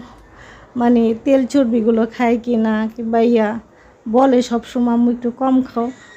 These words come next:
বড় ছেলেটা আবার কি করে, মানে আম্মু কষ্ট পাবে সেজন্য আমাকে কোনো কিছু বাধা দেয় না। আবার বড় মেয়েটা কি করে, মানে আমার হেলথের কথা চিন্তা করে ও আবার বাধা দেয়।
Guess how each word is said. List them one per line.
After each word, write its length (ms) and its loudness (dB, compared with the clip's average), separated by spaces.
বড় 240 4
ছেলেটা 400 -2
আবার 180 -2
কি 160 -6
করে, 280 0
মানে 220 2
আম্মু 300 2
কষ্ট 280 -2
পাবে 280 2
সেজন্য 580 2
আমাকে 380 0
কোনো 240 2
কিছু 220 0
বাধা 380 2
দেয় 120 2
না। 240 0
আবার 340 0
বড় 300 2
মেয়েটা 420 2
কি 160 -4
করে, 380 -2
মানে 200 4
আমার 180 2
হেলথের 640 0
কথা 240 0
চিন্তা 380 -2
করে 180 2
ও 160 4
আবার 260 2
বাধা 340 -2
দেয়। 260 -4